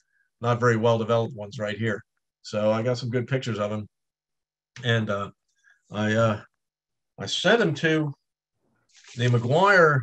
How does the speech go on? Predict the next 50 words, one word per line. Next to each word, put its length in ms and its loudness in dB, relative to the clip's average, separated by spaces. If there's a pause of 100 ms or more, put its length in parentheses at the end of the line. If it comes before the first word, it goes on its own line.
(320)
uh, 220 0
Center 380 -2
for 200 -2
Lepidoptera 760 0
and 100 -4
Biodiversity 880 0
at 80 -6
the 60 -4
University 580 -2
of 80 -16
Florida. 480 -2 (560)
Uh, 380 -4 (100)
it 40 -10
was, 180 -10
was 200 -8
recommended 420 0
by 100 -4
Michael 340 -4
Byerly, 400 0
actually. 420 -6 (520)
And, 260 -2
uh, 180 -2
so 140 -6
I, 440 -8
I 40 -4
put 180 0
him 80 0
in 60 0
the 60 -4
freezer. 400 0
He 60 -2
did, 220 -6
the, 120 -10 (240)
the 80 -8
guy 220 4
there 200 2
told 220 -8
me, 180 -8 (240)
the 80 -8
guy 100 0
I 40 -2
spoke 300 0
with 180 -2 (440)
told 120 -4
me 80 -2
exactly 380 -2
how 140 -2
to 80 -2
package 380 -4
him. 140 -12